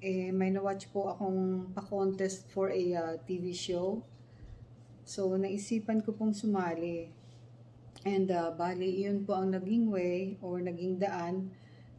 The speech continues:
ng pag-join ko po dito sa YouTube. Di, di ko na po nasubaybayan. So,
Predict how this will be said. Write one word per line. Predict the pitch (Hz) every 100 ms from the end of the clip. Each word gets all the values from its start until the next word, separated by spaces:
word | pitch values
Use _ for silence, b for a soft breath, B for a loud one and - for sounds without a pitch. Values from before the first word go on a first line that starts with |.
| -
ng | 196 202 208 208 202
pag-join | 190 180 190 196 190
ko | 196
po | 190 185
dito | 180 180 -
sa | 190
YouTube. | 165 156 147 170 160 143 120 - - - - - - - - - - - - - - - - - - - - - - - B B B -
Di, | 233 247
di | 247 - 240
ko | 233 247
na | 233
po | 233
nasubaybayan. | 214 208 208 185 185 180 165 160 165
So, | - 180 175 165 165